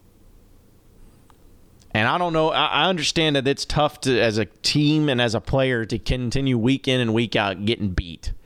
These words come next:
I know it is. I've been, I was on teams when I was a kid that it was, it sucked. It's a junior high team, though, one and nine. It was terrible. But we still went out. We still had practices,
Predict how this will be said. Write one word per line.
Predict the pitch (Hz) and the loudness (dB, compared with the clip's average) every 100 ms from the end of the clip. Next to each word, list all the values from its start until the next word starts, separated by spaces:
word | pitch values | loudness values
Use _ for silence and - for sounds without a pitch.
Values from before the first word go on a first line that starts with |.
| - | -10
I | - 202 | -2 0
know | 214 117 | 0 0
it | 90 | 0
is. | 78 87 185 - - - - - - - - - - - | 0 0 0 -4 -8 -18 -20 -20 -20 -20 -20 -20 -20 -8
I've | - 170 | -4 -2
been, | 185 | -2
I | 180 185 | -2 -2
was | 214 | 0
on | 156 147 | -2 -2
teams | - 170 202 135 | 0 0 0 0
when | 139 | 0
I | 120 | 0
was | 107 87 | 0 -2
a | 104 | -4
kid | - - 131 170 | -2 0 0 2
that | 170 | 0
it | 165 | 0
was, | 147 | -2
it | - 151 | -4 -2
sucked. | - - 185 - - - - - - - - - _ | 0 0 0 -6 -2 -4 -4 -12 -20 -20 -20 -20 _
It's | - | -4
a | 190 | -2
junior | 131 160 233 160 | 0 0 2 0
high | 113 | 0
team, | 95 123 | 0 0
though, | 120 151 | 0 0
one | 113 143 | 0 2
and | 185 151 | 2 0
nine. | 170 185 82 85 - - - - - - - - - | 0 -2 -2 -6 -16 -18 -20 -20 -20 -20 -20 -16 -6
It | |
was | 143 | -2
terrible. | - 147 233 160 - - - - - - - - - - - - _ _ - | 0 2 0 -2 -6 -12 -18 -20 -20 -20 -20 -20 -20 -20 -20 -20 _ _ -8
But | 175 | 0
we | 170 | 0
still | - 190 180 | 2 0 2
went | 139 | 2
out. | 156 196 | 2 2
We | 131 | 0
still | - 165 151 131 - - - | 0 2 2 0 -6 -20 -10
had | - 113 139 | -4 -2 0
practices, | - 135 165 190 - 202 220 - | 0 0 -2 -4 -2 0 0 -4